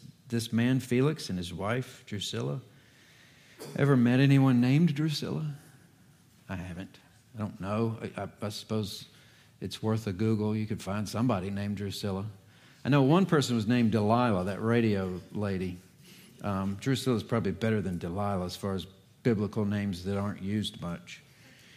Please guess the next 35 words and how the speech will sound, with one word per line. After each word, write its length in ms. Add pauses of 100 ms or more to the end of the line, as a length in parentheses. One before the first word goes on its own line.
(240)
Um, 520 (360)
but 160
she 180
was 120
the 100
youngest 460
daughter 360
of 140
Herod 480
Agrippa 600 (260)
the 80
first. 580 (1300)
Uh, 260 (280)
whose 360
gruesome 960
death 440
we 100
learned 240
about 200
in 80
chapter 300
twelve. 440
Remember, 280
he 140
was 120
the 80
guy 180
with 140
the 80
reflective 640
suit, 540 (520)
and 80
everybody 400
had 260
a, 400